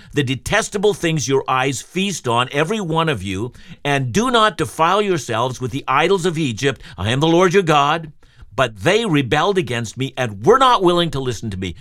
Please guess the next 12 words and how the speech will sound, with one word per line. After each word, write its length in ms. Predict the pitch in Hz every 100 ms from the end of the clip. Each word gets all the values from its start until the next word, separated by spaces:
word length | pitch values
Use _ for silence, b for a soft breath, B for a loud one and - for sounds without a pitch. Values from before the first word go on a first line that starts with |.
| B
None 460 | 104 135 202 277 269
of 160 | 135
them 240 | 113 117 113 B -
cast 460 | - 185 214 220 175
away 240 | 147 143
the 160 | 127 117
detestable 720 | 113 - 160 160 - 135 127
things 420 | - 98 95 104 B B
their 200 | 110 113
eyes 340 | 110 107 107 -
feasted 680 | _ - 226 254 185 214 415
on, 440 | 208 131 104 135